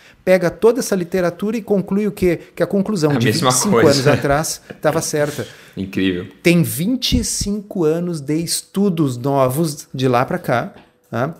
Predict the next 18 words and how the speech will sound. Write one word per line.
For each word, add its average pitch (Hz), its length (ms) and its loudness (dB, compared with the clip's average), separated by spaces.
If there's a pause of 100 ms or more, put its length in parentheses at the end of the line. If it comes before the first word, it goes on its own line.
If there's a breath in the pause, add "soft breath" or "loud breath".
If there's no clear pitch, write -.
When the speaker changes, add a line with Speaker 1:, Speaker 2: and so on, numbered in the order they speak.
(120)
Speaker 1:
A 123 80 -2
gente 117 420 -2
aqui - 320 0
pincelou, 135 720 4
comentou, 117 640 -2 (320 loud breath)
volte 143 500 6
nos 123 160 -2
episódios 120 500 -2
anteriores, 113 520 -2
muitos 139 480 0
desses 127 260 -4
estudos 131 460 -2
individualmente 123 760 -2
nós 113 140 -2
já 117 140 -2
comentamos, 113 720 -2
já 107 100 -6
falamos. 117 560 -4